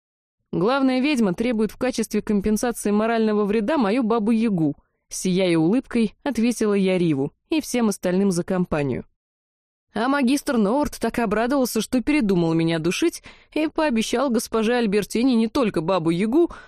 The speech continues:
но и всех моих фольклорных элементов до кучи. Парни заржали, а Рив напел частушку. Школьный ректор так культурно выражался нецензурно,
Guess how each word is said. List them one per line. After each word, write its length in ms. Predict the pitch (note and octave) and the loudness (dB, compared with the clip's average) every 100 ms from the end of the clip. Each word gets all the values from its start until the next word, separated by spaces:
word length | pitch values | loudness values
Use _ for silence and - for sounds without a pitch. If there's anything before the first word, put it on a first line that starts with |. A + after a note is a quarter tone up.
| _ | _
но 160 | - A#4 | -2 0
и 40 | |
всех 300 | F#4+ - E4 | 0 -2 0
моих 260 | B3+ B3+ - | 0 0 -2
фольклорных 680 | B3 G#3+ G#3+ A#3 C#4+ B3+ A3 | -2 0 0 0 0 0 0
элементов 480 | F3+ D#3+ F3 F3+ | 0 0 -2 -2
до 140 | E3+ G#3+ | -2 -4
кучи. 420 | - D3+ - - - _ _ _ _ - | -2 -4 -4 -10 -12 _ _ _ _ -4
Парни 320 | A#3+ C4+ A3 | 0 2 2
заржали, 640 | F#3 F#3 F3 C4 D4 C#4+ A3+ _ - | 2 2 0 0 2 2 0 _ -4
а 180 | A3+ G#3 | -2 0
Рив 220 | B3 - | 0 0
напел 340 | G#3 E3+ F#3 | -2 0 0
частушку. 720 | F#3 G3+ F#3 G#3 E3 - - - _ _ _ _ _ | 0 -2 -2 -2 -2 -4 -10 -12 _ _ _ _ _
Школьный 580 | - - E4 E4+ B3+ A3 | -14 -2 2 2 2 2
ректор 420 | B3 C4+ - F3+ | 0 -2 -2 -4
так 240 | - G#3 | -2 -4
культурно 800 | - - F#3 D#3+ E4 F#4+ B3 F#3+ | -2 0 0 0 2 2 2 0
выражался 600 | E3 F3+ A3+ B3+ F#3+ - | 0 0 0 0 -2 -2
нецензурно, 960 | G3 G#3 F#3+ A#3+ B3+ A3 E3+ D#3 D#3 D3+ | 0 0 0 0 2 2 2 0 -2 -4